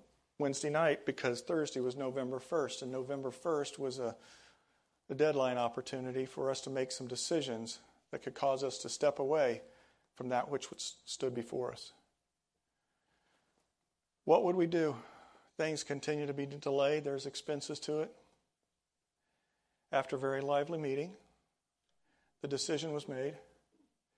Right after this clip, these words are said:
to go and make an ask. I'd been in discussions with the owner who runs the trust of the facility we're seeking to lease,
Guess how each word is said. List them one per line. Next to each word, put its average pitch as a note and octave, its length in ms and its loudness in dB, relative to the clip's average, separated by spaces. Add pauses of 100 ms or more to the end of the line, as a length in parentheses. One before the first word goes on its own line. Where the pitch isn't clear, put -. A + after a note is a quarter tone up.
(2250)
to D3 80 0
go E3+ 220 10
and E3+ 60 6
make E3 160 0
an E3 100 4
ask. C3+ 420 -2 (2000)
I'd D#3+ 200 10
been E3 140 6
in D#3 80 2
discussions D3 680 4
with C#3 200 0
the C3 160 2
owner C3+ 380 -2 (1120)
who C#3 80 -4
runs C#3 260 -2
the - 80 -2
trust D#3+ 480 2 (1500)
of C3+ 120 6
the B2+ 80 0
facility D3 500 6
we're C3+ 140 4
seeking D3+ 380 -2
to C#3 40 0
lease, D3+ 440 0